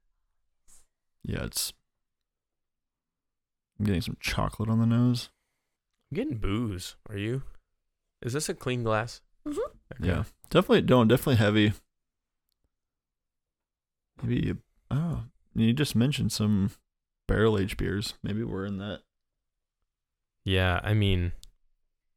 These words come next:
Speaker 2: that's what I'm getting, like, bourbon-y.
Speaker 1: Yeah.
Speaker 2: Like, that's the, it's
Speaker 1: Some bourbon barrel, something like
Speaker 2: But it's definitely
Speaker 1: oaky.
Speaker 2: sweet as well. Like, very sweet.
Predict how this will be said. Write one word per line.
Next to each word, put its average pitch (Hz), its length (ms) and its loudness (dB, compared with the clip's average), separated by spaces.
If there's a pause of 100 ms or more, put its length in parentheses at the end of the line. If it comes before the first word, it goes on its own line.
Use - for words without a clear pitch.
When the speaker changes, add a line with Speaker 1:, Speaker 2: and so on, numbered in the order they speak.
(1500)
Speaker 2:
that's - 180 -10
what 147 60 0
I'm 123 40 2
getting, 113 180 2
like, 101 200 -4
bourbon-y. 95 640 -2 (240)
Speaker 1:
Yeah. 110 200 6
Speaker 2:
Like, 101 200 4
that's 107 240 0
the, 90 360 -4 (760)
it's - 300 -6 (280)
Speaker 1:
Some 113 100 2
bourbon 113 320 6
barrel, 110 340 2
something 107 280 0
like 95 120 -2
Speaker 2:
But 107 80 4
it's 104 100 2
definitely 110 300 2
Speaker 1:
oaky. 107 120 0
Speaker 2:
sweet 101 520 -6
as 92 200 -6
well. 90 400 -4
Like, 85 320 -6 (1200)
very 110 220 2
sweet. 95 440 -6